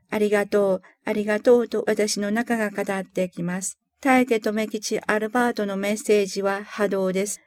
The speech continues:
あなたの心の中にある波動の世界です。大家留吉、アルバートからのメッセージを波動としてあなたの心が受け取ってください。あなた自身受け取ってください。瞑想を重ねてください。正しい瞑想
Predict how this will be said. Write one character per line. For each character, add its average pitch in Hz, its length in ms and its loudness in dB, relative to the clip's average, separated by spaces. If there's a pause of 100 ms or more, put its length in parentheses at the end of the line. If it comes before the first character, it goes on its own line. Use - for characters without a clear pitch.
(120)
あ 254 120 4
な 240 140 4
た 220 100 0
の 202 160 0
心 240 360 2
の 240 120 4
中 247 260 2
に 208 240 -2 (680)
あ 233 120 2
る 208 240 0 (180)
波 226 220 0
動 214 200 4
の 208 140 0
世 220 140 0
界 208 280 0
で 185 160 4
す。 - 160 -8 (120)
大 240 260 4
家 220 120 0
留 214 260 0
吉、 - 280 -4
ア 214 160 0
ル 220 120 -4
バ 226 220 2
ー 214 40 -6
ト 202 100 -2
か 202 140 2
ら 202 140 2
の 196 100 -4
メ 226 160 2
ッ 233 40 0
セ 208 260 4
ー 196 40 0
ジ 196 140 4
を 196 80 4
波 233 180 2
動 220 220 4
と 214 140 6
し 214 80 -4
て 196 340 0
あ 233 120 2
な 226 120 0
た 214 100 -4
の 196 140 -4
心 226 380 2
が 208 260 2
受 214 160 6
け 214 60 6
取 202 160 2
っ - 20 -16
て 196 160 2
く 202 80 -2
だ 196 160 2
さ 214 220 2
い。 190 120 -4 (100)
あ 233 120 2
な 226 140 0
た 214 160 0
自 214 60 -6
身 247 320 4
受 220 100 0
け 208 120 4
取 196 160 2
っ - 0 -
て 196 200 2
く - 100 -2
だ 208 140 2
さ 220 240 2
い。 196 180 -2
瞑 220 220 2
想 220 220 4
を 214 140 6
重 214 280 -2
ね 208 100 -2
て 208 140 0
く 214 100 -4
だ 208 140 2
さ 240 240 4
い。 202 140 -4
正 226 340 2
し 226 200 0
い 208 40 2
瞑 214 240 4
想 214 180 2